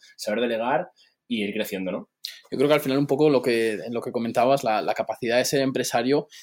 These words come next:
Speaker 2: yo creo que al final es, eh, sí que es cierto que cada vez la gente más quiere, quiere emprender y quiere empezar en, en nuevos modelos de negocio, sobre todo en, en digital, al final, eh, por, por la tendencia hacia donde vamos, eh, va todo mucho en, en esta línea.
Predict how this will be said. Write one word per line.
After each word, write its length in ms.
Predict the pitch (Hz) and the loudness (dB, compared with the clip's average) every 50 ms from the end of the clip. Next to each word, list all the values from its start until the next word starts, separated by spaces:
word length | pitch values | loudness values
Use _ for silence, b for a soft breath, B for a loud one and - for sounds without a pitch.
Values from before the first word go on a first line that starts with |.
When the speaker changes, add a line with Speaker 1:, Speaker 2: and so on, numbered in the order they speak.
| B B | B B
Speaker 2:
yo 120 | - 120 | -2 0
creo 100 | 120 131 | 0 2
que 60 | 127 139 | 2 0
al 80 | - | 0
final 260 | - 123 113 117 127 | 0 0 0 2 2
es, 260 | 131 123 113 117 - - | 2 2 0 -2 -4 -6
eh, 280 | 113 107 104 85 - | -6 -4 -4 -6 -6
sí 160 | - - 117 | -6 -6 -4
que 60 | 127 120 | -4 -2
es 60 | - | -2
cierto 200 | 143 120 127 113 | -2 -2 -2 -2
que 100 | 110 98 | -2 0
cada 160 | - 113 117 | 2 2 2
vez 140 | 120 120 127 | 2 2 0
la 80 | 120 | -2
gente 240 | - 135 120 113 120 | -2 -2 -4 -2 -2
más 180 | 113 113 110 - | -2 -2 -2 -4
quiere, 400 | - - 117 110 113 113 107 B B B B _ | -2 -2 0 2 2 0 0 B B B B _
quiere 140 | - 123 127 | 0 0 0
emprender 520 | 120 113 120 113 110 107 117 123 127 127 | 2 0 0 -2 0 2 2 4 4 4
y 100 | 123 117 | 2 2
quiere 140 | 117 127 120 | 0 0 -2
empezar 400 | 123 120 120 110 - 117 113 120 | 0 -2 -4 -2 0 0 2 2
en, 260 | 117 113 113 110 104 | 2 2 0 -2 -4
en 240 | 92 62 85 107 110 | -6 -6 -6 -4 -2
nuevos 280 | 113 120 120 120 107 - | 0 0 0 0 0 0
modelos 300 | 123 120 117 113 113 - | -2 0 0 0 0 -2
de 100 | 120 113 | -2 -4
negocio, 400 | 107 101 120 135 - - 131 113 | 0 2 2 2 2 0 -4 -4
sobre 220 | - 110 104 107 | -4 -4 -6 -4
todo 160 | - 110 113 | -2 0 0
en, 120 | 120 117 - | 0 -2 -4
en 140 | - 113 110 | -6 -6 -6
digital, 380 | 110 - - 107 - 104 107 117 | -6 -6 -10 -4 -2 0 0 0
al 100 | 120 - | -2 -4
final, 300 | - 104 107 113 117 - b b b b b _ | -4 -2 -2 -2 -2 -4 b b b b b _
eh, 160 | - 92 90 | -12 -12 -12
por, 260 | - - 113 90 78 | -6 -6 -6 -6 -6
por 140 | - - 107 | -4 -4 -2
la 100 | 107 107 | 0 0
tendencia 400 | - 104 101 107 117 113 117 107 | -2 -2 -4 -4 -2 0 2 0
hacia 200 | 107 - - 107 | 0 2 0 -2
donde 180 | 107 110 110 110 | -2 0 0 2
vamos, 360 | 110 110 117 120 120 117 - 113 | 2 2 2 0 -2 -2 -2 -2
eh, 140 | 101 95 85 | -4 -4 -2
va 180 | 92 113 107 | 0 0 0
todo 220 | - 117 110 113 113 | 0 2 0 0 0
mucho 280 | 117 117 - - - | 0 -2 -4 -4 -4
en, 320 | 107 101 101 92 92 78 - | -4 -4 -4 -6 -10 -12 -12
en 120 | - 104 104 | -10 -8 -8
esta 220 | 98 - - 117 | -8 -4 -4 -2
línea. 280 | 104 113 113 107 - | -2 -2 -2 -4 -4